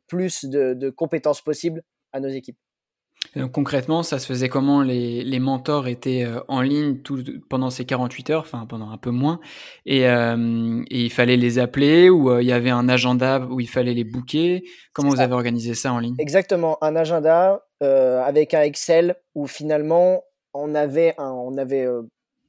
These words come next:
Speaker 1: préalablement demandé à chaque mentor leur créneau horaire sur, euh, les deux jours, sur le mardi et le mercredi.
Speaker 2: D'accord.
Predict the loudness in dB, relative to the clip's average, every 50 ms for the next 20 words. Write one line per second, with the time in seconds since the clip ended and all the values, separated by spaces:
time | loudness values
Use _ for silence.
0 | _ _ _ _ _ _ -4 2 4 6 6 6 6 6 4 2 2 4 2 2
1 | 4 2 0 0 -2 -2 0 2 2 2 0 0 0 -2 -2 -2 -4 -6 -6 -2
2 | 2 4 4 4 4 2 -2 -8 -12 -8 -6 -2 0 2 2 2 0 -4 -4 -2
3 | 0 0 0 0 0 0 0 0 0 -2 -4 -8 -14 -8 -4 -2 0 0 2 0
4 | 0 0 -2 -2 -4 -4 -4 -2 -2 -2 -2 -2 -4 -4 -4 -2 -2 -2 -4 -4
5 | -6 -6 -4 -4 -4 -4 -4 -8 -10 -10 -10 -12 -12 -10 -10 -10 -10 -10 -10 -12
6 | -12 -12